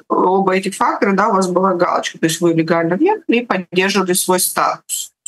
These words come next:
Несмотря на то, что вы подали на убежище, пока вы ещё находились в статусе туриста,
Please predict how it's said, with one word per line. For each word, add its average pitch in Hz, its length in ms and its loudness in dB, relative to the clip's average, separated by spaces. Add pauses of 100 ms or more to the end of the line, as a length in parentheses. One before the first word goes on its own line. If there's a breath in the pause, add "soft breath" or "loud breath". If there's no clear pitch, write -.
(440 loud breath)
Несмотря 214 440 2
на 247 120 0
то, 247 100 0
что 247 200 0
вы 226 100 2
подали 220 440 0
на 208 220 2
убежище, 180 500 0
пока 190 380 0
вы 202 160 2
ещё 180 360 2
находились 175 760 0
в 170 280 2
статусе 170 500 -2
туриста, 180 720 0